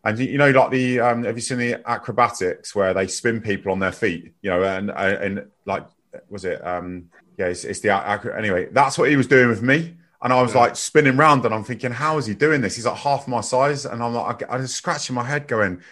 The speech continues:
Speaker 1: and he just sort of smiles and winks and walks off sort of thing. It's like, it's, it's, it's incredible.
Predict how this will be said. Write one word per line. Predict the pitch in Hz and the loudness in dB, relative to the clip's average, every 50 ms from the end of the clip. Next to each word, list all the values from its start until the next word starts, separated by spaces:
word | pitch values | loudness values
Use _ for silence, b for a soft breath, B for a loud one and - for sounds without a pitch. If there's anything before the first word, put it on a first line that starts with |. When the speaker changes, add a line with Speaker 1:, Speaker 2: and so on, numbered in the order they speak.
| B B B | B B B
Speaker 1:
and | 98 104 | -2 -2
he | 107 | -2
just | 104 113 104 - | -2 -4 -4 -2
sort | - 113 - | -2 -2 -2
of | - | -2
smiles | - - 120 113 110 107 95 101 | -2 0 2 4 4 4 2 2
and | 101 110 | 0 0
winks | 113 110 - - - 92 | 0 0 -2 -6 -8 -6
and | 92 95 | -4 -4
walks | 95 - - - | -4 -4 -2 -2
off | 113 110 113 - | -2 -2 0 -2
sort | - 101 87 | -4 -6 -6
of | 85 - | -6 -6
thing. | 90 87 87 | -6 -6 -6
It's | 90 80 69 - | -6 -8 -8 -6
like, | - 92 92 90 - | -2 -2 -2 -2 -2
it's, | - 101 107 104 - | -4 -6 -6 -6 -4
it's, | - 95 107 80 - - - - - | -2 -2 -2 -2 -4 -8 -14 -14 -14
it's | - - | -12 -10
incredible. | 107 95 - 113 107 104 85 80 78 76 - | -10 -4 -2 -2 0 0 -2 -4 -6 -8 -10